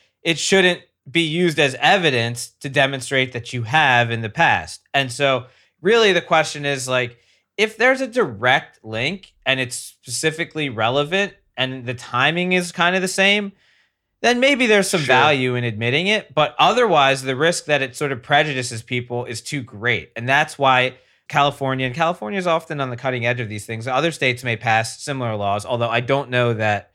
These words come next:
Speaker 1: some of the more conservative southern states are gonna get there on this issue. But it creates a double standard, right? Because there's been studies about this, and people read country lyrics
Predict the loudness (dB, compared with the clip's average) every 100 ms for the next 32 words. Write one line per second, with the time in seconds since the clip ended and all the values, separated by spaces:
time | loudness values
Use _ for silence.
0 | _ _ _ -12 -8 -6 -4 -6 -6 -6
1 | -4 -2 -4 -2 -2 -4 -8 -8 -8 -10
2 | -8 -6 -6 -6 -6 -4 -6 -6 -4 -4
3 | -6 -6 -8 -4 -4 -6 -10 _ _ _
4 | _ _ 2 4 6 2 -4 _ _ -10
5 | -8 0 0 2 0 0 -2 -4 -6 -6
6 | -12 -16 -6 -2 -2 -6 -4 0 0 0
7 | -10 _ _ _ _ _ -2 0 -2 0
8 | 2 4 4 0 -2 2 2 2 0 0
9 | -4 -2 -2 -2 -6 -6 -2 2 4 4
10 | 0 -2 -4 -2 0 2 4 2 -2